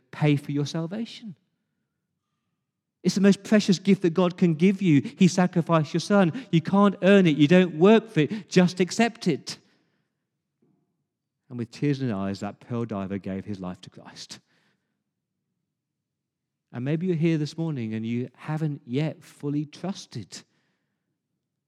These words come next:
that God gave it all for you. But trust is not just about salvation. Trust is about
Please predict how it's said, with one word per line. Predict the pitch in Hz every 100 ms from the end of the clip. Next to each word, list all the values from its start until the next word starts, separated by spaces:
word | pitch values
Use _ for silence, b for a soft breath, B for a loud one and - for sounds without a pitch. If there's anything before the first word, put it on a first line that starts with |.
| _ _ -
that | 127
God | 135 139 131
gave | 143 131
it | 123
all | 123 131
for | -
you. | 156 160 95 82 - _ _ _ _ _ _ _ _ _ _ _ _ _ _ _ _ _ _ _ _ _ _ _ _ _ _ _
But | 156
trust | - 196 185 190
is |
not | 180 175
just | 170
about | 165 160
salvation. | - 160 151 156 165 123
Trust | - 175
is | 175
about | 165 160 135